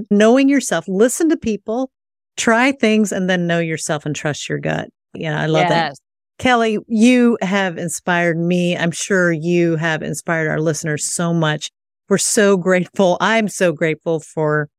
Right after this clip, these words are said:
Speaker 1: just your willingness to share what you've learned and to continue growing as an athlete and a person. So I'm so, so proud of you. Love you so much.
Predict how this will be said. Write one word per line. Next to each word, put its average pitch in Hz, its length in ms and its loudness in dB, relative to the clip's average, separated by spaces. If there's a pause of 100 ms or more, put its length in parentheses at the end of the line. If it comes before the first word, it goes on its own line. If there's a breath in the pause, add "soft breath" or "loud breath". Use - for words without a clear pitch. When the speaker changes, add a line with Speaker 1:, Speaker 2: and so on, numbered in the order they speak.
(340)
Speaker 1:
just - 240 0
your 226 80 6
willingness 208 420 4
to 170 100 -2
share 190 460 -2
what 170 220 0
you've 175 220 -6
learned 170 420 -2
and 180 140 0
to 196 80 -2
continue 208 400 4
growing 180 420 2
as 156 140 -4
an 151 140 0
athlete 147 440 -4
and 147 200 -2
a 147 80 -4
person. 147 540 -8 (380)
So - 140 0
I'm 175 80 4
so, 233 300 2
so 330 440 4
proud 147 280 -2
of 147 80 -6
you. 147 160 -6 (120)
Love 190 200 0
you 185 80 2
so 170 200 0
much. 143 480 -6